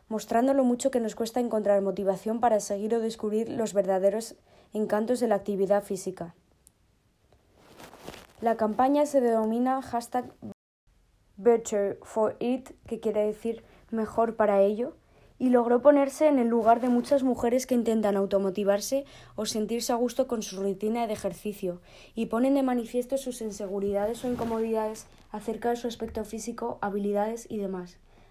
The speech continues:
Así, logrando que muchas personas se sientan identificadas con el nuevo vídeo publicitario que se acompaña de cuatro más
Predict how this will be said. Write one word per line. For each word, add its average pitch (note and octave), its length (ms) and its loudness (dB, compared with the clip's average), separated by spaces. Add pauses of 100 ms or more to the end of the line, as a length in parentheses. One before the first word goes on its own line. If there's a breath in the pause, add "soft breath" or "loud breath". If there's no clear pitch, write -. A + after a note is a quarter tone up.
Así, C4 420 -6 (240 loud breath)
logrando G#3+ 420 -4
que C4 100 -2
muchas B3 300 -4
personas A#3+ 440 -4
se A#3+ 100 -8
sientan A3 380 -6
identificadas G#3 720 -4
con A3+ 140 -6
el G#3 120 -6
nuevo A3 240 0
vídeo B3 260 0
publicitario A3+ 600 -4
que A#3+ 100 -8
se G#3+ 80 -12
acompaña G3+ 460 -6
de F#3 100 -4
cuatro G#3 320 -2
más A#3 320 -8